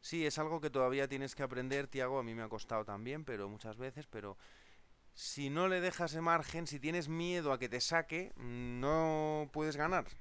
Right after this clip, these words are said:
Si tienes miedo de perder porque ajustas mucho el stop, no ganas tanto. O sea, es que ese es el, esa es la mezcla de seguridad, pero dejar espacio para que pueda correr a favor. Nos vemos en psicología, ¿vale?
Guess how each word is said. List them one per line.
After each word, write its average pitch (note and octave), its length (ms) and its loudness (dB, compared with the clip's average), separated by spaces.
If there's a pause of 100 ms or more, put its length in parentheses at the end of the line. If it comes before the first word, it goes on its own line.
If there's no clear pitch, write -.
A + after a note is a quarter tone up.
(120)
Si - 140 -14
tienes E3+ 220 2
miedo F3+ 300 4
de E3+ 80 4
perder D#3 340 4
porque B2 220 -6
ajustas D#3 360 -2
mucho D#3+ 240 4
el D3 60 0
stop, D#3+ 420 0 (720)
no C#3+ 160 0
ganas D3+ 380 4
tanto. D3 360 0
O D2 40 -4
sea, B2 140 -4
es - 100 -10
que D#3 80 -6
ese D3+ 160 -2
es D3 120 -4
el, B2 380 -6
esa C#3+ 200 -2
es D3+ 60 -4
la D#3 100 2
mezcla B2+ 480 -2
de F#2+ 500 -6 (960)
seguridad, D#3 680 2 (160)
pero F#3 260 2
dejar D#3 300 2
espacio D#3 520 -2
para C3+ 200 -2
que C3 100 -6
pueda A#2+ 280 -4
correr G#2+ 340 -4
a - 20 -6
favor. F#2 380 -6 (1800)
Nos B2+ 160 -2
vemos E3+ 240 -2
en F3 60 -2
psicología, C#3 580 0
¿vale? F3+ 320 0